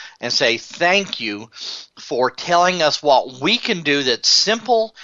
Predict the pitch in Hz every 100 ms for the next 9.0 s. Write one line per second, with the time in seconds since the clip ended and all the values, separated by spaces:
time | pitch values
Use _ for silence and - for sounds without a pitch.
0 | - - _ 185 208 196 202 190 - 143
1 | 139 - - - 175 147 - - - _
2 | _ _ 175 214 208 190 208 - - 170
3 | 160 170 190 - - - _ - 196 190
4 | 180 190 151 135 _ 170 151 147 143 -
5 | 196 208 226 214 175 151 - - 190 196
6 | 202 160 156 160 156 147 139 135 - 92
7 | 73 - - _ - 135 151 139 143 139
8 | 143 143 139 135 143 151 - 139 127 160